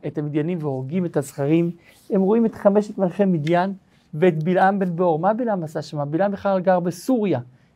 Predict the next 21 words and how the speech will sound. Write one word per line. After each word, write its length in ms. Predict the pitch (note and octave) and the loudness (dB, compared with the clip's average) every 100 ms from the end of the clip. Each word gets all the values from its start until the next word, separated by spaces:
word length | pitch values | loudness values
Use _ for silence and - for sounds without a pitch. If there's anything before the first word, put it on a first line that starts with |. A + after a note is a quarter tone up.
| - | -4
איך 120 | C4 | -2
הוא 120 | - | 0
הגיע 160 | A3 G#3 | 2 2
לסעודיה, 840 | G3 F3+ D#3+ D#3 F3 E3+ F3+ F3+ | 2 0 0 0 2 2 2 2
למדיין? 520 | F3 D3 D3 D#3 E3+ F#3 - _ _ _ - | -2 -4 -2 -2 -2 -6 -14 _ _ _ -8
בלעם 300 | E3 G#3 G3+ | 0 2 2
הגיע 220 | F#3 G#3 | 2 0
לחפש 360 | F#3 - - G3 | -2 -4 -8 -10
את 80 | F#3+ | -10
הכסף 520 | F#3+ A#3 - E3+ - | -6 -6 -6 -10 -8
על 60 | |
העצה 280 | D#3+ D#3 G#3 | -8 -8 -10
שלו. 260 | G3+ E3+ D#3 - _ _ _ _ D#3+ | -8 -8 -8 -16 _ _ _ _ -4
וזה 100 | F#3+ | -4
מה 100 | G3+ | -4
שכתוב, 600 | G#3 F3+ D#3 A3 E3+ D3+ _ _ _ - | -6 -8 -4 -4 -4 -8 _ _ _ -6
החמור, 680 | E3 - F3 G#3 G#3 F#3 - _ _ _ | -4 0 2 4 4 0 -10 _ _ _
הגמל, 520 | D#3+ C#3 E3 G#3 F#3+ F3+ - _ _ _ - | 0 4 4 4 4 0 -8 _ _ _ -2
הולך 280 | E3 F#3 | 2 2
לחפש 540 | F#3 F#3 D#3+ F#3+ F3+ - _ _ _ | 2 -2 -2 0 -2 -6 _ _ _
אוזניים, 420 | E3 D#3 F#3+ F#3+ | -2 0 0 0